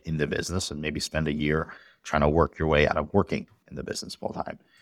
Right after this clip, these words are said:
Now, if you buy a larger deal, which you have to pretty much from a traditional search, that's when you're, like, you know, we'll walk in and you have those, like, almost luxuries. People focused in all those different job roles. And,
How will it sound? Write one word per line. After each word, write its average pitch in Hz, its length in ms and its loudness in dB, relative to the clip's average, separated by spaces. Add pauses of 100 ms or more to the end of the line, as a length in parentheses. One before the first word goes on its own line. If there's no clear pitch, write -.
(300)
Now, 80 220 6
if 78 160 2
you 95 60 2
buy 78 180 8
a 80 60 6
larger 98 300 8
deal, 82 420 4
which - 200 -4
you - 80 -4
have 90 260 4
to 76 120 -8
pretty 78 220 -4
much 78 200 -2
from - 120 -10
a - 40 -14
traditional 90 440 2
search, - 380 -6 (680)
that's - 280 4
when 87 140 -4
you're, 80 260 -2 (100)
like, 80 260 -4 (460)
you 85 80 0
know, 76 40 4
we'll 85 220 8
walk 80 280 8
in 80 140 4
and 78 100 -2
you 76 80 -6
have 76 340 4
those, 76 260 0
like, - 180 -4
almost - 240 -8
luxuries. 82 540 2 (920)
People 85 240 -6
focused - 440 0
in 78 100 -6
all 78 140 2
those 78 180 0
different 73 280 -4
job 73 220 2
roles. - 260 -4
And, - 160 -12